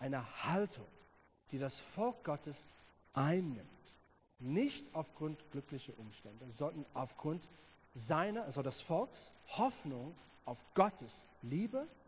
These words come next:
das ist Charakter, und seine Verheißung. Das ist unsere Zukunft, unsere Bestimmung. Und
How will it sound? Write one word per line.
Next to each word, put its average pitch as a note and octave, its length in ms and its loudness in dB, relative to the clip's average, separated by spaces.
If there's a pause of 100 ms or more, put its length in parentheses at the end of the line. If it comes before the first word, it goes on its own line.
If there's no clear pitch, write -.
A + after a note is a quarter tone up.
das - 180 -12
ist - 100 -16
Charakter, F#3 400 -10 (260)
und D3+ 140 -10
seine D#3 220 -4
Verheißung. C#3 440 -8 (300)
Das A#2 120 -10
ist B2 120 -8
unsere C3+ 380 -8
Zukunft, - 480 -10
unsere B2+ 280 -8 (160)
Bestimmung. - 380 -8 (600)
Und D#3+ 340 2